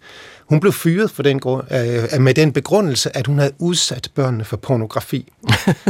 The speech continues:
<laughs> Så der findes altså en meget, meget udbredt, øh, puritanisme, også, øh, uden for... Øh,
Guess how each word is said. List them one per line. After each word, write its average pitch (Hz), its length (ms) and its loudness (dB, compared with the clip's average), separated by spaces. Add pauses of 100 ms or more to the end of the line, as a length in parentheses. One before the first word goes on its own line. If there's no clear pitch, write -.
<laughs> - 720 0
Så 139 120 2
der 131 80 2
findes 190 440 2
altså 139 240 0
en 131 160 0
meget, 131 260 2
meget 139 260 2
udbredt, 147 540 0
øh, 127 240 -6
puritanisme, 123 920 0
også, 135 340 2
øh, 110 360 0
uden 135 240 2
for... 113 360 0
Øh, 107 380 -2